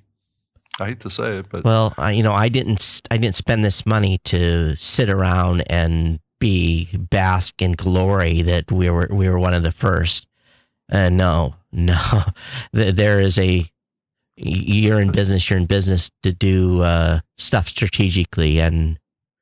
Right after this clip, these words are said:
Speaker 1: Well, being
Speaker 2: um,
Speaker 1: first comes with, uh, a, a first factor cost. <laughs> And that's, you were a guinea pig. You're exactly right, Todd.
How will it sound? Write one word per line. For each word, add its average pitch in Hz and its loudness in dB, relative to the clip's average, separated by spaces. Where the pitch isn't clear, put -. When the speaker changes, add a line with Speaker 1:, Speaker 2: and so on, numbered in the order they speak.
Speaker 1:
Well, 78 2
being 78 2
Speaker 2:
um, 73 -4
Speaker 1:
first 170 -2
comes 139 -4
with, 131 -4
uh, 123 2
a, 110 -2
a 107 -4
first - -2
factor 101 -2
cost. - -4
<laughs> - -4
And 101 -4
that's, - -4
you 113 -2
were 127 4
a 120 -2
guinea 147 -2
pig. 101 -8
You're 90 -10
exactly 101 -8
right, 123 -6
Todd. 92 -10